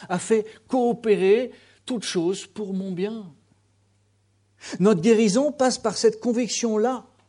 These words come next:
Et quand Joseph affirme la direction de Dieu sur sa vie, en intégrant les éléments et les événements les plus incompréhensibles et les plus injustes,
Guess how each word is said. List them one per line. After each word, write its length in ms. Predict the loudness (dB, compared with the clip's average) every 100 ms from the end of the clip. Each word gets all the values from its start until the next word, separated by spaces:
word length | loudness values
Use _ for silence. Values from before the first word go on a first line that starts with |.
| _ _ _ _ _ _ _ _ -20 -8 2
Et 80 | 4
quand 180 | 4 4
Joseph 400 | 4 4 2 0
affirme 320 | -2 -2 0
la 100 | 0
direction 480 | 0 0 -2 -4 -2
de 120 | -2
Dieu 180 | -2 -4
sur 220 | -4 -4
sa 160 | -2
vie, 240 | 0 -2 -6 -14 -20 -20 -8
en 140 | -2 0
intégrant 520 | 2 0 0 0 6
les 260 | 6 6 4
éléments 460 | 2 2 0 -4 -10 _ -4
et 80 | 0
les 240 | 2 2
événements 380 | 0 0 0 0
les 140 | 0
plus 280 | 0 0 2
incompréhensibles 840 | 0 0 -2 -2 -4 -2 -2 0 2
et 80 |
les 120 | 0 -4
plus 300 | -6 -6 -6
injustes, 380 | -4 -6 -6